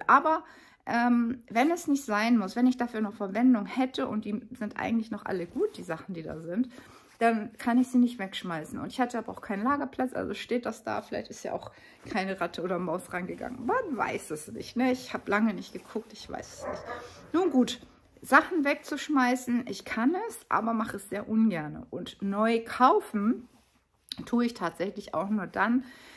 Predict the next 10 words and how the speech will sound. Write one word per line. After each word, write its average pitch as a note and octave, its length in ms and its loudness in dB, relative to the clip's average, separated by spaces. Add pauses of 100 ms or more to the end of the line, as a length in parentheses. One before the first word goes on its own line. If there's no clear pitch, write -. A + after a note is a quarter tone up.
(120)
wenn A3 160 2
es A3 200 -2 (140)
günstig B3 560 6
ist. - 340 -10
Entweder A#3+ 340 4
kaufe G#3+ 320 2
ich G#3+ 100 -10
etwas G3 280 -8
qualitativ G3 760 -8
Hochwertiges, A#3+ 800 -2